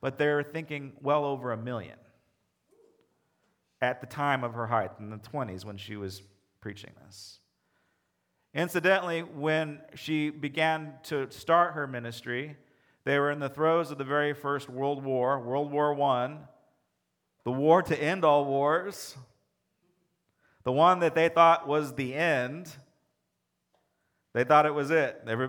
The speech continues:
you know, everybody was preaching, "This is the end of the world." It looked like it. It certainly felt like it. They were coming off the Spanish flu,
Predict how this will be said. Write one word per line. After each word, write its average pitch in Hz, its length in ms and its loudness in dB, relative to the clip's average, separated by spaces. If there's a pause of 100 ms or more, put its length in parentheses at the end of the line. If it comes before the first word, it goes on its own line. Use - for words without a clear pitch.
you 127 120 -8
know, 110 120 -2
everybody 131 380 -2
was 117 140 -6
preaching, 120 280 -6
"This 113 140 -10
is 107 60 -14
the 110 100 -8
end 113 80 -6
of 107 80 -6
the 104 60 -6
world." 101 400 -6 (1400)
It 104 160 -4
looked 151 220 0
like 104 240 -2
it. 123 200 -8 (840)
It - 80 -20
certainly 123 320 -6
felt 131 320 0
like 98 260 -10
it. 113 180 -8 (1400)
They 147 100 4
were 160 60 6
coming 185 240 0
off 180 220 6
the 160 60 -6
Spanish 170 520 -2
flu, 143 420 2